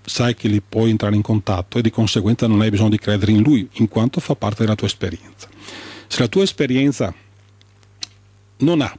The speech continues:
Pan, il problema non c'è. L'importante è che tu ti senta partecipe di questa comunità, che tu non ti senta superiore, detentore di una verità, di qualcosa da imporre agli altri. E se tu parti da questo princi-,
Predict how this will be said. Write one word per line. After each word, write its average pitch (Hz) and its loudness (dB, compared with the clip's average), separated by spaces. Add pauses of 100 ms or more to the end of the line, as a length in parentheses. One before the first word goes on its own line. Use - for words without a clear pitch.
Pan, 101 -6 (680)
il 131 -16
problema 151 0
non 147 2
c'è. 107 -2
L'importante 135 0
è 143 2
che 120 0
tu - -6
ti 117 0
senta 120 0
partecipe 107 -2
di 120 4
questa 110 -4
comunità, 107 0 (480)
che 120 0
tu 151 2
non 151 4
ti 127 -4
senta 147 0
superiore, 101 0 (340)
detentore 131 2
di 120 0
una 117 4
verità, 101 0
di 110 0
qualcosa 120 0
da 107 -2
imporre 110 0
agli 92 -2
altri. 82 -8 (680)
E - 0
se - -2
tu 190 2
parti 208 -2
da 170 2
questo 151 0
princi-, 127 0